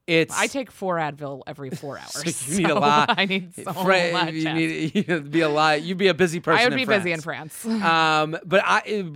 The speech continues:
Speaker 1: here where it's sex becomes the obligation that
Speaker 2: Of
Speaker 1: we are now
Speaker 2: monogamy.
Speaker 1: together. And where, if you think of it in those terms where it's like,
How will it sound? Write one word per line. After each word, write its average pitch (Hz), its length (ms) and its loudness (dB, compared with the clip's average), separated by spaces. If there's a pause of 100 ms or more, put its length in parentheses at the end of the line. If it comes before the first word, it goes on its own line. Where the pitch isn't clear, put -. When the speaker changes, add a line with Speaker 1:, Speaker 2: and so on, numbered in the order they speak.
Speaker 1:
here 233 440 6
where 165 300 4
it's - 300 -2 (200)
sex - 440 -2
becomes 151 480 -4
the 147 100 -2
obligation 143 680 0
that 131 180 -4 (140)
Speaker 2:
Of 143 200 -12
Speaker 1:
we 147 140 2
are 143 100 4
now 139 200 2
Speaker 2:
monogamy. 143 180 -4
Speaker 1:
together. 131 460 0 (120)
And 147 540 2 (360)
where, 185 480 2 (440)
if 196 100 -10
you 208 120 -4
think 269 200 -2
of 233 120 0
it - 20 2
in 208 120 -2
those 202 260 0
terms 196 280 -2
where 170 120 -2
it's - 100 -10
like, 156 160 -4